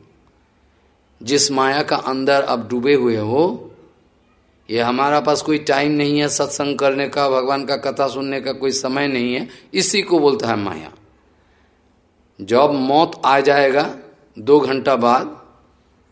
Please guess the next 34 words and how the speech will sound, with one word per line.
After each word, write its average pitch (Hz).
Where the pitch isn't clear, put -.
तब 160
उसको 165
अगर 143
कोई 156
एक्सक्यूज 151
खड़ा 147
करना 139
है, 147
"तो -
महाराज 139
हमको 135
ल-, 120
हमारा 139
बेटी 139
का 135
शादी 127
देना 131
है, 143
दो 135
महीना 127
बाद 120
आओ", 117
तो -
बोले, 127
"नहीं 127
सुनेंगे 107
हम।" -
इसी 160
बात 170
को 160
विचार 147
नहीं 127
करते 107
आदमी। 85